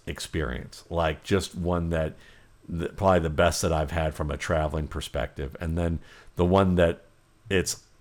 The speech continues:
that it's equal to, but from a different lifetime ago, is when I was twenty-three years old. My childhood friend Jeff, who,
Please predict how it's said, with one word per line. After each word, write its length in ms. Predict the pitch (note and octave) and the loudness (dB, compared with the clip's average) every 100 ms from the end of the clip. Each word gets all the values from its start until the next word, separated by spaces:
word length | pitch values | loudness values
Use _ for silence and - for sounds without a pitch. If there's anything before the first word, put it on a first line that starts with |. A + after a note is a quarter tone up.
| - | -10
that 280 | G#2+ F#2+ F2 | 2 4 4
it's 220 | E2+ - G2+ | 0 -2 0
equal 400 | A2 - F2+ F2+ | 0 2 0 2
to, 260 | F2 E2 | 0 0
but 240 | D#2 E2+ - | 0 -2 -4
from 160 | E2 | -4
a 40 | D#2+ | -2
different 320 | E2+ E2+ D#2+ | -2 0 0
lifetime 480 | F2 F2 F#2 D#2+ D#2 | 0 0 -2 -2 -2
ago, 240 | D#2+ D#2 | -2 -2
is 120 | D#2 | -2
when 100 | E2 | -2
I 60 | D#2 | -2
was 160 | D2+ | -4
twenty-three 540 | - A2 G#2+ G2 G#2 F#2 | -4 -2 0 0 -2 0
years 260 | E2+ D#2+ | 0 -2
old. 340 | F2 D#2+ D2+ D2 - - - - - | -2 -2 -2 -6 -14 -20 -20 -20 -4
My 220 | F2+ E2+ | 2 2
childhood 560 | - G#2 G#2 G#2 G2+ D#2+ | 2 4 6 6 4 0
friend 360 | - F2 D#2+ | 0 0 0
Jeff, 420 | D2 E2 D#2 C#2+ - | -2 0 0 -2 -6
who, 600 | E2+ D#2 D2+ D2+ D2 | -4 -2 -2 -4 -6